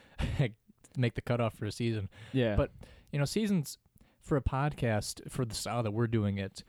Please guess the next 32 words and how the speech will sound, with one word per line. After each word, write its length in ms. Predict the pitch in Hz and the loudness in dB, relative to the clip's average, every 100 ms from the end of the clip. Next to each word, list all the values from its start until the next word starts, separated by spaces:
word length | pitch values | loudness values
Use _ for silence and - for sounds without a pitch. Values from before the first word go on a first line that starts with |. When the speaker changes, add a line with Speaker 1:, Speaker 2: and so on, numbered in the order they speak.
| _ - | _ -8
Speaker 1:
like, 80 | 127 | -2
normally 360 | 127 220 269 175 | 2 2 2 0
seasons 500 | - 185 165 139 110 | 2 2 2 2 0
are 80 | 131 | 0
just 500 | 131 123 - - - - - - | 2 2 -2 -12 -14 -18 -12 -4
for 80 | 151 | 0
T 160 | 247 | 2
V 80 | 214 | 2
shows. 360 | - 78 - 131 | 0 -4 -4 0
When, 280 | 123 120 - | 2 0 0
you 100 | 123 | 0
know, 60 | |
a 40 | 110 | 2
T 160 | 160 | 4
V 60 | 147 | 2
show 160 | - 131 | 4 2
is 80 | 113 | 4
done 120 | 127 | 2
with 100 | 110 | 2
production 400 | 123 123 - 123 | 2 2 2 0
for 100 | 117 | 2
one 180 | 113 117 | 2 2
season, 380 | 120 117 120 | 2 4 2
Speaker 2:
Mm-hmm. 100 | 117 | 4
Speaker 1:
everybody, 340 | 113 107 110 107 | 2 4 4 4
all 120 | 104 | 0
the 80 | 107 | 0
cast 380 | - 113 110 - | 0 0 0 -2
goes 160 | 113 | -2
on 80 | 107 | -2
a 40 | 98 | -2
break, 380 | 110 110 107 | 0 0 -2